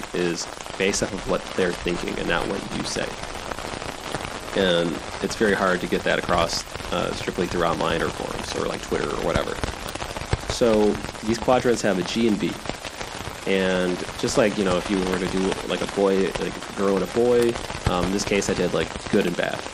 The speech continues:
So if you were to read something online, okay, or you, not just read something online, and you wanted to comment or read a YouTube video, you have two choices here. You can leave a good response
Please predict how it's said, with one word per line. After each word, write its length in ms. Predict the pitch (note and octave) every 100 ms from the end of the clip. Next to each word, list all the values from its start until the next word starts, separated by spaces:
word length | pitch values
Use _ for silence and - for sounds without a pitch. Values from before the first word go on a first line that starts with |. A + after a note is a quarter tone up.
| - - - -
So 300 | - F#2+ F2+
if 120 | -
you 80 | C3
were 140 | C#3+ B2+
to 320 | G#2+ G#2 F#2 - - - - - -
read 220 | A2 B2+ -
something 380 | G2+ F2+ F#2
online, 420 | F#2 F#2 F2 - - - - - - - - - - -
okay, 260 | G2 F2+ F2
or 160 | G2 F#2+
you, 180 | A2+ -
not 200 | G#2 -
just 220 | A#2 -
read 120 | G2+
something 260 | F#2 F2 F2+
online, 300 | F2 F2+ F2+
and 100 | F#2
you 80 | G2
wanted 200 | G#2 F#2
to 80 |
comment 460 | - G2+ F#2 - - - - - - - -
or 60 | F#2+ F2+
read 180 | G2
a 140 | D2+ F2
YouTube 320 | F#2+ E2+ -
video, 260 | D#2+ D#2 D2+ - - - - - -
you 80 | A#2
have 240 | A2+ G#2 G2 - -
two 360 | - D#3 D#3 D3+ - -
choices 540 | - - F#2+ F2 - -
here. 160 | A#1+ - - - F#2
You 60 | G#2
can 140 | G#2+
leave 180 | G2+ F#2+
a 240 | G2 -
good 160 | A2+ G2+
response 600 | A#2 - A#2 D3+ -